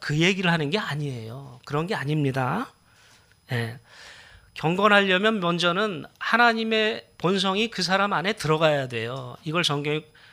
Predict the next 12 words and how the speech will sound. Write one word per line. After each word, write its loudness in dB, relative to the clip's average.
예, -6
구원받는다 2
이렇게 -2
얘기하는 -4
거죠. -4
그래서, 2
아, 4
이 0
구원받지 6
못한 2
모든 4
사람들이 -2